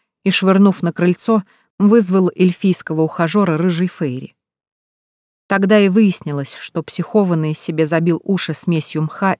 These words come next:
и живицы, смолистой вязкой массы на деревьях, поэтому и выжил.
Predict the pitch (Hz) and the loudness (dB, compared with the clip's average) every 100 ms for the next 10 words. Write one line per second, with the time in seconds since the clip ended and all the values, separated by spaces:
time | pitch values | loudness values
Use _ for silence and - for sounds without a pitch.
0 | - 160 170 180 202 - 127 120 _ _ | -6 -4 -2 -2 -4 -6 -12 -14 _ _
1 | _ - - 196 190 180 - 165 160 143 | _ -14 -2 2 2 0 -2 -4 -4 -6
2 | - 165 196 - 156 160 160 185 147 127 | -4 -2 -2 -2 -4 -4 -2 -2 -2 -6
3 | - _ _ _ _ _ _ _ 214 220 | -14 _ _ _ _ _ _ _ 0 0
4 | 214 190 190 185 143 131 135 127 | 4 2 2 -2 -4 -6 -8 -12